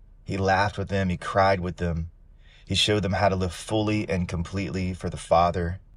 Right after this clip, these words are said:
how to minister to people, how to pray, how to exemplify what it is to walk in grace, in the peace of God.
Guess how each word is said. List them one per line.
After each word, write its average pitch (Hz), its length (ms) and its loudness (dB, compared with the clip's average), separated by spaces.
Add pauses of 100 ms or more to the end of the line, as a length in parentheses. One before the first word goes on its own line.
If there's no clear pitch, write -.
(160)
how 95 160 0
to 98 80 4
minister 98 420 0
to 87 80 -8
people, 98 520 -2
how 95 120 2
to 85 60 -4
pray, 95 640 2 (340)
how 98 140 0
to 101 80 2
exemplify 92 680 2
what 92 220 -2
it 101 180 -6
is 101 380 -6
to 104 100 -4
walk 95 460 6
in 95 240 -2
grace, 95 680 -2 (400)
in 92 140 0
the 87 60 0
peace 98 460 -4
of 80 120 -8
God. 85 380 4